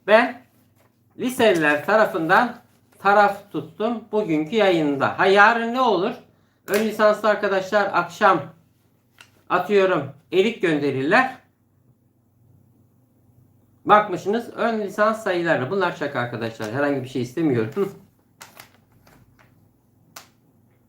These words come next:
Seçim ataması olduğu için benim düşüncem de o. Olabilir.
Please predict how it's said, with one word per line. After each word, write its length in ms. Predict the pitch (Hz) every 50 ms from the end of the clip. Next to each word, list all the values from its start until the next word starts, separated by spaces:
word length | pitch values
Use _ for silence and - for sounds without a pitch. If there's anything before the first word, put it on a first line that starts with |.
| _ _ _ _ _ _ _ _ _ _ _ _ _ _ _ - - - _ _ _ _ _ _ _ _ _ _ _ _ _ _ _ -
Seçim 240 | - 254 247 330 311
ataması 440 | 277 262 - 240 220 214 214 - 233
olduğu 220 | 226 226 226 262
için 520 | 262 247 226 - - - 214 254 254 220 208
benim 300 | 220 226 247 247 240 220
düşüncem 640 | 233 - - 233 226 214 220 233 233 226 208 175
de 60 | 165
o. 340 | 147 - 147 165 208 247 240 - - - _ _ _ _ _ _ _ _ _ _ _ _ _ _ _ _ _ _ _ _ _ _ _ _ _ _ _ _ _ _ _ _ _ _ _ _ _ _ _ _ _ _ _ _ _ _
Olabilir. 580 | 160 180 190 208 214 214 196 180 185 180 147